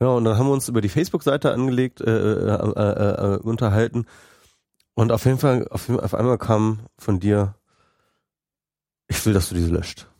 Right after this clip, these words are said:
<laughs> Und ich so, „Hä? <laughs> Was?“ „Ich will, dass du sie löscht.“ Und dann, ich, ich glaub, wir haben gar nicht, ich glaub, es gab keine große Diskussion. Du,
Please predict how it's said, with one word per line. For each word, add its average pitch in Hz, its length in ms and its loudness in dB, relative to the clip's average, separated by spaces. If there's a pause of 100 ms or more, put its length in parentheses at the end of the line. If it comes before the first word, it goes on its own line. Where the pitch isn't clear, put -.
(300)
<laughs> - 1800 -2
Und 98 180 -8
ich - 100 -20
so, 92 140 -6 (420)
„Hä? 180 280 2 (360)
<laughs> - 340 -20
Was?“ - 400 -4 (1200)
„Ich - 80 -12
will, 139 100 2
dass 147 160 2
du 139 80 -2
sie 143 100 2
löscht.“ 120 360 -2 (720)
Und 113 140 2
dann, 135 260 2 (140)
ich, - 180 -4
ich 131 140 -4
glaub, 113 260 0
wir 135 100 4
haben 147 120 0
gar 139 140 2
nicht, 175 200 -2 (480)
ich - 140 -6
glaub, 135 160 0
es 143 80 0
gab - 220 -2
keine 143 200 2
große 139 260 -2
Diskussion. 120 480 -2
Du, 131 120 0